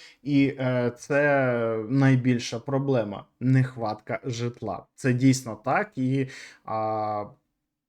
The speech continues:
не дивлячись на те, що ціна висока, житло купується дуже у великій кількості, особливо за ці три роки повномасштабної війни в Україні. Українці, які мігрували в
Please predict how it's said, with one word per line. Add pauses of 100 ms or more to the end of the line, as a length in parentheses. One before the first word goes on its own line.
(140)
не
дивлячись
на
те,
що
ціна
висока, (600)
житло
купується
дуже (100)
у
великій
кількості, (340)
особливо
за
ці
три
роки
повномасштабної
війни
в
Україні. (380)
Українці,
які
мігрували
в